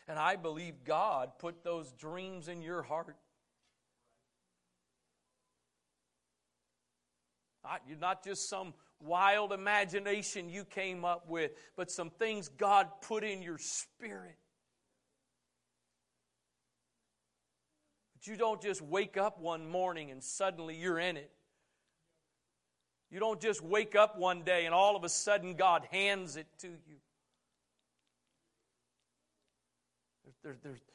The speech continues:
there's effort, there's work, there's preparation, there's time, there, there's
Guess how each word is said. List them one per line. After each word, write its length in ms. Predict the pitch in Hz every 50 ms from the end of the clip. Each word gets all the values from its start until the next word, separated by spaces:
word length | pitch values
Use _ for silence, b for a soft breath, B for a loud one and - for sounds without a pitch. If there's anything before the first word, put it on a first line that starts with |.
| b b b b
there's 160 | - 135 - _ -
effort, 380 | 196 175 - - - 147 123 - _
there's 220 | - 139 131 131 139
work, 360 | 147 156 175 180 165 143 - - -
there's 160 | - 139 120
preparation, 880 | - - - - 202 190 - - 160 156 165 202 196 180 - - - 156 147 143
there's 200 | 143 131 123 - _ -
time, 540 | - - 208 190 190 185 180 175 160 151 147 139
there, 160 | 147 147 143 - b b b b b b
there's 160 | - 131 -